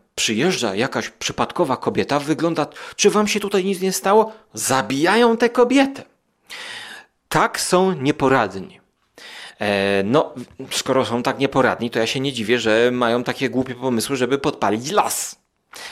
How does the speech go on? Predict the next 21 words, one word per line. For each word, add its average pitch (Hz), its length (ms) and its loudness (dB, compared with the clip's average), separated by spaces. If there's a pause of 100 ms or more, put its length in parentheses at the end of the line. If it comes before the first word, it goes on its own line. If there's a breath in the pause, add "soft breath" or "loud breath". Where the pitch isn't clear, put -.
(120)
chcąc 123 380 0
wykończyć 120 500 0
chłopczyka. - 540 -2 (360)
No 110 160 -6
więc, 131 260 -8 (460 loud breath)
em, 117 920 0
nic 175 260 -6
mnie 131 220 2
nie 127 200 2
zdziwi, 113 480 -2 (880)
więc 139 180 -2
musiałem 143 460 0
z-, 117 60 -6 (200)
przymrużyć 175 720 0 (140)
oczy 120 540 2
na 110 500 0
ten 104 180 -2
bezsens 113 760 0 (480 loud breath)
i 131 300 4
ogólnie, 143 800 4 (720 loud breath)
no, 147 400 -4